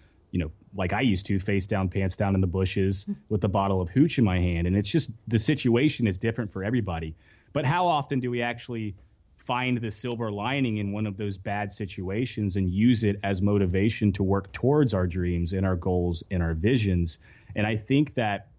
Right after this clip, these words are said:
Speaker 1: the best thing you can do for creativity is to understand, or happiness is to understand that every single moment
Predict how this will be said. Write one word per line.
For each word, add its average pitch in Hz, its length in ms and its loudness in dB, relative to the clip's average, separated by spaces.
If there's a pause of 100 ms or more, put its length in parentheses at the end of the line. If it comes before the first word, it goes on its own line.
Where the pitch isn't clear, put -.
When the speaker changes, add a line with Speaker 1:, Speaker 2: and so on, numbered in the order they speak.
(120)
Speaker 1:
the 107 140 -6
best 120 600 -6
thing 131 200 -2
you 127 160 2
can 117 160 0
do 120 240 0
for 131 160 -6
creativity 120 720 0
is 101 120 0
to - 120 -4
understand, 120 880 2 (380)
or 110 180 0
happiness 123 520 -2
is 110 100 -8
to 113 160 -8
understand 143 640 0
that 107 180 -2 (400)
every 165 240 -2
single 165 260 0
moment 131 420 2